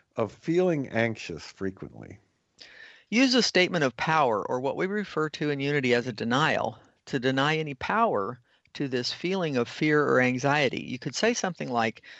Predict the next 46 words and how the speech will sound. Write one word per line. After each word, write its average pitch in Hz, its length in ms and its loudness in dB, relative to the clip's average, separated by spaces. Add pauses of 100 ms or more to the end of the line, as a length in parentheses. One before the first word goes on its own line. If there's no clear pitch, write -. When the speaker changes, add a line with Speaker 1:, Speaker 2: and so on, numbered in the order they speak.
(160)
Speaker 2:
"Fear 226 320 4
does 214 140 0
not 180 240 2
define 143 420 -2
me. 113 140 -4
It 113 100 -4
is 123 140 -8
not 147 260 -2
the 190 80 -6
truth 147 300 -6
of 117 80 -8
who 131 160 -2
I 135 100 2
am." 135 360 -6 (440)
Repeat 240 280 2
it 226 80 4
a 185 40 2
few 160 160 0
times 135 340 -2
in 139 80 -8
your 135 120 -8
head 120 260 0
or 120 100 -2
even 127 200 -4
say 120 180 0
it 120 80 2
aloud, 117 380 2
but 127 120 -4
say 147 180 0
it 143 60 -4
with 147 140 -8
conviction. - 680 -6 (400)
"Fear 196 340 4
does 139 140 0
not 214 240 0
define 156 440 0
me. - 240 -10
It 151 120 0
is 165 200 -2
not 170 320 2
the - 80 -6
truth 147 280 -4
of 120 80 -8
who 123 160 0
I 120 120 2
am." 123 420 -4